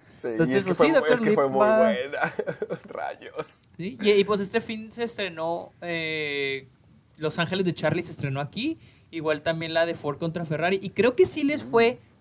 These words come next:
Speaker 2: bien, les fue decente, sí les fue decentona, sí.
Speaker 1: <laughs>
Speaker 2: Pero
Speaker 1: Va, pues.
Speaker 2: Pero
Speaker 1: Entonces, va,
Speaker 2: pero,
Speaker 1: antes de,
Speaker 2: ¿qué
Speaker 1: antes
Speaker 2: tal
Speaker 1: de
Speaker 2: si
Speaker 1: pasar,
Speaker 2: contestamos
Speaker 1: sí, sí, sí,
Speaker 2: preguntas?
Speaker 1: totalmente.
Speaker 2: ¿Qué tal si
Speaker 1: Antes de
Speaker 2: contestamos
Speaker 1: pasar al
Speaker 2: preguntas?
Speaker 1: siguiente tema, amiguito, léenos cuál es la primera pregunta que tenemos
Speaker 2: A
Speaker 1: y
Speaker 2: ver.
Speaker 1: de quién viene.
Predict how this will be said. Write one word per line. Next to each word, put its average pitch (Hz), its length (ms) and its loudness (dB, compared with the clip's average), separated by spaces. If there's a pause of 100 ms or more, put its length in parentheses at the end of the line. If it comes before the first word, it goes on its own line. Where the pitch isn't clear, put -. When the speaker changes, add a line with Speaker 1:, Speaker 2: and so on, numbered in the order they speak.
Speaker 2:
bien, 170 580 6
les 147 120 -2
fue 165 180 0
decente, 165 600 2
sí - 160 -12
les 147 180 -10
fue 147 480 -10
decentona, 123 760 -10 (120)
sí. - 140 -20 (260)
Speaker 1:
<laughs> 240 460 4
Speaker 2:
Pero 131 580 2 (180)
Speaker 1:
Va, 135 260 6
pues. 101 280 -4 (280)
Speaker 2:
Pero 117 260 -8
Speaker 1:
Entonces, 127 320 0 (180)
va, - 60 6
Speaker 2:
pero, 392 280 8
Speaker 1:
antes 392 180 10
de, - 80 -12
Speaker 2:
¿qué 269 100 4
Speaker 1:
antes 277 60 4
Speaker 2:
tal 302 240 8
Speaker 1:
de 247 80 6
Speaker 2:
si 320 60 6
Speaker 1:
pasar, 302 180 6
Speaker 2:
contestamos 247 560 8
Speaker 1:
sí, - 80 -6
sí, 196 100 -4
sí, 381 220 -10
Speaker 2:
preguntas? 180 480 10
Speaker 1:
totalmente. 131 260 -2
Speaker 2:
¿Qué 208 120 4
tal 233 120 4
si 165 60 6
Speaker 1:
Antes - 120 6
de 233 100 4
Speaker 2:
contestamos 185 300 6
Speaker 1:
pasar 165 160 8
al 175 80 6
Speaker 2:
preguntas? 135 60 0
Speaker 1:
siguiente 160 300 2
tema, 226 360 4
amiguito, 180 640 0
léenos 185 520 2
cuál 165 180 4
es 160 80 -2
la 170 120 0
primera 131 280 -2
pregunta 147 280 -2
que 147 120 -6
tenemos 147 340 -2
Speaker 2:
A 147 140 -6
Speaker 1:
y - 20 -4
Speaker 2:
ver. 131 80 -4
Speaker 1:
de 139 140 -8
quién 165 260 0
viene. 110 400 -4